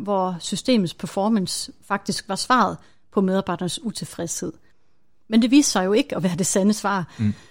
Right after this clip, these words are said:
Speaker 1: Så ved i stedet for at måle på medarbejdernes oplevelse af performance,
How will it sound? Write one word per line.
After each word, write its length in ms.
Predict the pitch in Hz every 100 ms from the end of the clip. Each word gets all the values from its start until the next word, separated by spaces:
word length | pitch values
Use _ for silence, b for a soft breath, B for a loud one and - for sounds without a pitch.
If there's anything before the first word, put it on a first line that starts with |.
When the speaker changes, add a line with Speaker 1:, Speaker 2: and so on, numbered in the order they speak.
| B B B -
Speaker 1:
Så 340 | - 214 202 -
ved 380 | 214 226 269 302
i 80 | 233
stedet 320 | 190 254 220
for 180 | - 214
at 160 | 208 160
måle 240 | 202 226
på 280 | 220 - 180
medarbejdernes 580 | 180 311 254 180 180 165
oplevelse 600 | 214 214 196 185 - 170
af 80 | 165
performance, 600 | 165 190 208 190 -